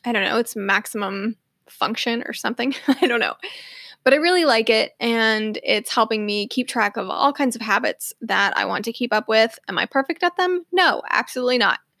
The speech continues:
Absolutely <laughs> not. There are some things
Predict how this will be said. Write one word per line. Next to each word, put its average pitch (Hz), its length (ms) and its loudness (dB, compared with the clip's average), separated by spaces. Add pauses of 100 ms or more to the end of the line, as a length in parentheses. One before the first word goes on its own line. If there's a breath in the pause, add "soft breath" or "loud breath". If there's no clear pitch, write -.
(540 soft breath)
Absolutely 220 600 4
<laughs> - 20 -10
not. 277 500 2 (440 loud breath)
There 247 140 6
are 247 60 6
some 262 220 0
things 254 400 2